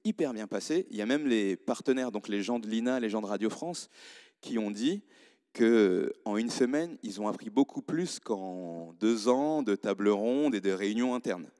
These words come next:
Donc c'était quelque chose de très bien. Là, il est, pour tout vous dire, euh, on réfléchit à un moyen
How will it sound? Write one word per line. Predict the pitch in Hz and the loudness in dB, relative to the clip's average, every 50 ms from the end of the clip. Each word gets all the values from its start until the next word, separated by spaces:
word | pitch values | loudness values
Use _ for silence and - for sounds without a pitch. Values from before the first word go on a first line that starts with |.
| _ _ _ _ _ _ _ _ _ - | _ _ _ _ _ _ _ _ _ -16
Donc | 95 - | -16 -14
c'était | - - - 98 | -12 -8 -8 -6
quelque | - 104 - | -4 -6 -4
chose | - 131 117 | -4 -4 0
de | 107 104 | 0 -2
très | - - 107 98 | -2 -2 -4 -2
bien. | 101 131 143 143 | 0 0 0 2
Là, | 139 135 | 0 0
il | 127 107 101 95 | 0 -2 -2 -2
est, | 90 85 82 76 - - _ _ _ _ _ _ _ _ _ _ _ | -2 -4 -6 -8 -12 -18 _ _ _ _ _ _ _ _ _ _ _
pour | - 113 95 - - | -6 -4 -4 -4 -6
tout | - - 131 113 92 | -4 -2 -2 -2 0
vous | 95 95 95 | -2 -2 -2
dire, | 92 101 107 110 95 80 - _ - - - - - - - - _ - | 0 0 0 0 -2 -4 -8 _ -20 -18 -16 -14 -16 -16 -18 -16 _ -2
euh, | 92 90 90 92 90 92 90 90 90 82 - _ _ _ _ _ _ - - _ _ - | -2 -2 -2 -4 -6 -10 -10 -12 -12 -14 -16 _ _ _ _ _ _ -20 -20 _ _ -16
on | 90 92 | -8 -4
réfléchit | 101 98 - 110 101 - - 127 120 | -4 -2 -2 -2 -2 -2 -2 -2 -2
à | 107 | -2
un | 98 92 | -2 -2
moyen | 95 98 101 104 104 104 110 113 117 117 120 117 - | -4 -4 -4 -4 -2 -2 -2 -2 -2 -2 -2 -4 -6